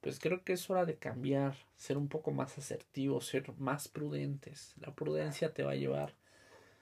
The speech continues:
a lograr infinidad de cosas, porque vas a evitarte muchísimos problemas, de verdad, muchísimos problemas cuando tú, en lugar de, de descoserte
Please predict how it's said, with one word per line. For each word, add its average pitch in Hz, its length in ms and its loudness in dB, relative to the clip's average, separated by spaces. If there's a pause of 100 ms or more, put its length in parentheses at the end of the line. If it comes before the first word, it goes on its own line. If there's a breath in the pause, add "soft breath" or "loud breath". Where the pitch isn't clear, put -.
(460 soft breath)
a 135 380 4 (200)
lograr 127 480 4
infinidad 123 680 2
de 127 160 -2
cosas, 120 440 0
porque 120 340 -2
vas 151 260 2
a 147 180 6
evitarte 165 540 4
muchísimos 202 880 2
problemas, 165 760 2
de 143 120 2
verdad, 156 280 2
muchísimos 156 680 -2
problemas 143 500 2
cuando 135 480 -2
tú, 165 280 0 (1400 loud breath)
en 135 160 0
lugar 127 420 6
de, 135 300 4 (360 loud breath)
de 123 180 4
descoserte 120 1000 4